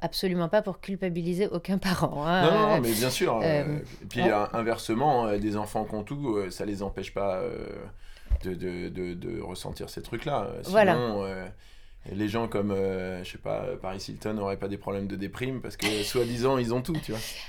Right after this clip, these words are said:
Speaker 1: Ah bah, ils ont pas tout parce que justement, euh,
Speaker 2: Mais
Speaker 1: justement,
Speaker 2: non, mais c'est
Speaker 1: on
Speaker 2: ce
Speaker 1: sait
Speaker 2: que
Speaker 1: bien
Speaker 2: je veux
Speaker 1: que
Speaker 2: dire
Speaker 1: les
Speaker 2: par là, c'est qu'on
Speaker 1: enfants,
Speaker 2: n'a
Speaker 1: euh,
Speaker 2: jamais tout, quoi.
Speaker 1: bah non,
Speaker 2: Ouais.
Speaker 1: mais surtout au niveau émotionnel, en fait, hein. Euh, donc,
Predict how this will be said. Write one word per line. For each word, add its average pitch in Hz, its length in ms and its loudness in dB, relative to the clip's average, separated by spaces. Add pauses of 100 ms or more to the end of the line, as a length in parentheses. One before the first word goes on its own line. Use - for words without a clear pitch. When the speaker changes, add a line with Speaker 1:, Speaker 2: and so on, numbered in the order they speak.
(180)
Speaker 1:
Ah - 40 -6
bah, 165 80 4
ils 151 160 0
ont 151 80 -2
pas 185 120 4
tout 202 200 -2
parce 151 220 -2
que 175 120 0
justement, 170 800 2
euh, - 20 2
Speaker 2:
Mais 147 640 -2
Speaker 1:
justement, 175 480 2
Speaker 2:
non, - 60 6
mais 208 220 -2
c'est - 120 -6
Speaker 1:
on 165 40 -2
Speaker 2:
ce - 40 -2
Speaker 1:
sait 202 80 6
Speaker 2:
que 185 60 6
Speaker 1:
bien 202 100 10
Speaker 2:
je 214 60 8
veux - 40 6
Speaker 1:
que - 60 6
Speaker 2:
dire 185 100 12
Speaker 1:
les - 60 10
Speaker 2:
par 175 80 10
là, 170 80 8
c'est - 100 4
qu'on 220 60 12
Speaker 1:
enfants, 214 140 10
Speaker 2:
n'a 196 60 8
Speaker 1:
euh, - 40 6
Speaker 2:
jamais 127 280 4
tout, 147 140 0
quoi. - 140 -8 (100)
Speaker 1:
bah 170 200 6
non, 160 180 4 (100)
Speaker 2:
Ouais. 170 120 -10
Speaker 1:
mais 156 100 -4
surtout 156 320 -4
au 190 60 4
niveau 151 240 0
émotionnel, 147 600 -2 (120)
en 151 100 -8
fait, - 340 -14
hein. 165 180 -6 (540)
Euh, 143 180 -6 (680)
donc, 147 300 -10